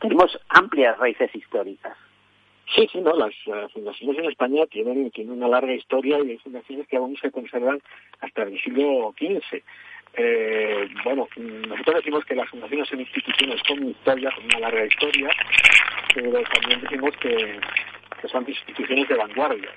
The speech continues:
Speaker 2: que piensan en el futuro y en, en, y los problemas de, de la gente, los, los nuevos problemas de la gente.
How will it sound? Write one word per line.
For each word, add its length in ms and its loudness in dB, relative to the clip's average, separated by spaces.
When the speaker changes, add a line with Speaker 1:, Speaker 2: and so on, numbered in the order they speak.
Speaker 2:
que 140 -12
piensan 260 -8
en 120 -6
el 100 -10
futuro 380 -2
y 60 -4
en, 140 -10
en, 360 -16
y 80 -12
los 140 0
problemas 340 0
de, 180 2
de 140 0
la 100 0
gente, 280 -4
los, 220 -8
los 200 -6
nuevos 240 4
problemas 300 -4
de 80 -8
la 80 -12
gente. 240 -18